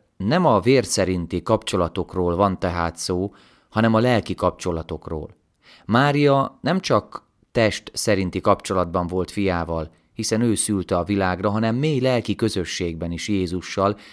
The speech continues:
és ennek alapja az volt, hogy tökéletesen igyekezett teljesíteni Isten akaratát.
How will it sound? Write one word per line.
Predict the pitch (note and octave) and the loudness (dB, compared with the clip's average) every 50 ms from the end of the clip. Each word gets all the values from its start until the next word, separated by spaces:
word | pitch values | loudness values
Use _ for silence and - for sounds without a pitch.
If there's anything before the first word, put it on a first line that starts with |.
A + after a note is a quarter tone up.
| - - | -20 -10
és | - - | -4 -2
ennek | B2+ D#3 D3 C3 B2 C#3 | 0 0 0 0 0 2
alapja | C#3+ D3 C3 A2 - A#2 F2+ G#2 | 4 4 4 2 2 0 0 2
az | C#3 C3+ A#2+ | 0 0 0
volt, | A#2 A#2 A#2 A2+ - | 0 2 2 2 2
hogy | G#2+ G2 - | 0 -4 -2
tökéletesen | - D#3+ D#3+ D#3+ - C#3+ B2 A2 G2 - G2+ F#2+ - F#2+ F2+ | 2 0 0 2 2 0 2 2 0 0 -2 -4 -4 -4 -4
igyekezett | F#2+ B2+ B2+ A#2 G2+ - F#2+ F2+ E2 F2+ D#2+ - - | -2 -2 0 0 0 0 0 -2 -2 -2 -6 -4 -2
teljesíteni | - A2+ G#2+ G#2 F#2+ F2 - - F2 E2 - F2 D#2+ D#2+ D#2 - | 0 2 4 4 2 0 0 -4 -6 -4 -4 -6 -6 -6 -6 -8
Isten | - G2 - - - E2 D#2+ | -8 -8 -8 -8 -8 -10 -10
akaratát. | D#2 D#2 - - D2+ - D2 - - D2+ D2 D2+ - _ _ | -10 -10 -10 -12 -12 -12 -12 -12 -12 -12 -12 -14 -16 _ _